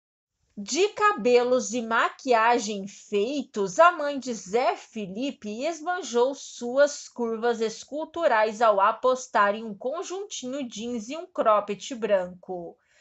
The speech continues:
De barriga de fora, a influenciadora digital e empresária não passou despercebida.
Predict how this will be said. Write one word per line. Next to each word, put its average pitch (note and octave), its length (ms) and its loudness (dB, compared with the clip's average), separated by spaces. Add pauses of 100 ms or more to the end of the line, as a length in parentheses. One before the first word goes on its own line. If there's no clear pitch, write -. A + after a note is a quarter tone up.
(200)
De G4+ 160 0
barriga A3+ 540 0
de F3 160 -12
fora, G3 800 0 (320)
a G4+ 140 2
influenciadora F4 1000 -2
digital G#3+ 720 0
e F#3+ 180 -8
empresária A#3+ 840 2
não A3 300 -6
passou C#4 600 0
despercebida. G3+ 1500 -6